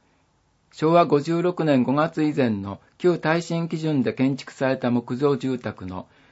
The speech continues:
住宅の耐震性の診断である耐震診断の費用、補強のための設計である耐震計画の費用、補強のための工事である耐震改修の費用の補助を行っています。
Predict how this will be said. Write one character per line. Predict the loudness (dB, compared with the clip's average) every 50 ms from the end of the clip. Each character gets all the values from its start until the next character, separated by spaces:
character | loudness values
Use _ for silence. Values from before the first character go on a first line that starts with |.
| _ _ _
住 | -4 -4 0
宅 | 2 0 0 2 2
の | 0 -2 0
耐 | 0 -2 -2 -2
震 | -4 -4 -4 -4 -2 -2
性 | -2 -2 -2 -2 0
の | 0 -2
診 | -4 -4 -6 -6 -4 -2
断 | 0 0 0 0
で | 0 0 2
あ | 2 0
る | 0 -2
耐 | -6 -6 -2 0 0 0 0
震 | -2 -4 -4 -4 -2
診 | -4 -2 -2 0
断 | 2 2 2 2 2
の | 0
費 | -4 -6 -6 -6
用、 | -6 -6 -8 -10 -12 _ _ _ _ _ _ _ _ _ _ _ _ _ _ _ _
補 | _ -6 -4
強 | 0 0 2 2
の | 2 2
た | 2 2
め | 4 4
の | 2 0
設 | 0 0 -4 -4 -4 _
計 | 0 0 2
で | 4 4 4
あ | 4
る | 4 0
耐 | 0 -2 -2 -2 -2
震 | -2 -4 -4 -4 -2
計 | 0 0 0
画 | 0 -2 -4 -4 -8
の | -8
費 | -8 -10 -8 -8
用、 | -8 -6 -8 -10 -12 _ _ _ _ _ _ _ _ _ _ _ _ _ _ _ _
補 | _ -10 -6
強 | 0 2 2 2
の | 2 2
た | 4 4 4
め | 4 6
の | 4 2 2
工 | 2 4 4 4 4
事 | 2 -2 -2
で | -2 -2
あ |
る | -2 -4 -4
耐 | -2 0 0 0 0
震 | -2 -6 -6 -4
改 | -2 0 0 0 0
修 | -4 -6 -4 -2 0
の | 0 -2
費 | -4 -6 -8 -8
用 | -8 -8 -10 -14 _ _ _
の | -2 -2
補 | 0 0
助 | 4 4
を | 4 4
行 | 4 0 -2
っ | -4 -4
て | -8 _ -10
い | -10
ま | -8 -10 -12
す。 | -14 -18 _